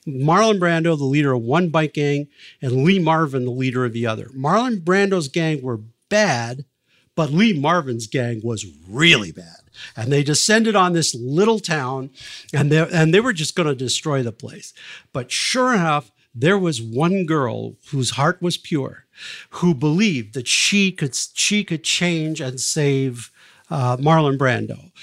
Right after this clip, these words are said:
So she, and, and Marlon Brando's name was Johnny in, in the movie. So she decided that she was going to, she was going to cure Johnny with love, in a sense. So she and Johnny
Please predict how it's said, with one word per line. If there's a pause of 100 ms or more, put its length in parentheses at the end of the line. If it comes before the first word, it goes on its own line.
(120)
So
she,
and,
and
Marlon
Brando's
name
was
Johnny (100)
in,
in
the
movie.
So
she
decided
that
she
was
going
to, (100)
she
was
going
to (240)
cure
Johnny
with
love,
in
a
sense. (320)
So (220)
she
and
Johnny